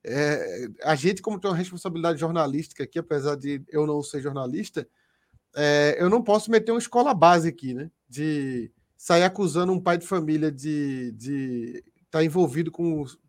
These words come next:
não sei nem se ele é pai, na verdade, mas provavelmente é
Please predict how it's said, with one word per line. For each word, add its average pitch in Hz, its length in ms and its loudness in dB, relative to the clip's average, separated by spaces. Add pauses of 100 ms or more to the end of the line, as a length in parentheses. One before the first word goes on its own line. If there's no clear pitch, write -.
não 180 80 -2
sei 156 180 0
nem 151 100 -4
se - 120 -8
ele 160 80 4
é - 20 -2
pai, 127 220 -2
na 123 100 -4
verdade, 120 340 -4 (320)
mas 147 100 -2
provavelmente 170 680 2
é 147 220 -2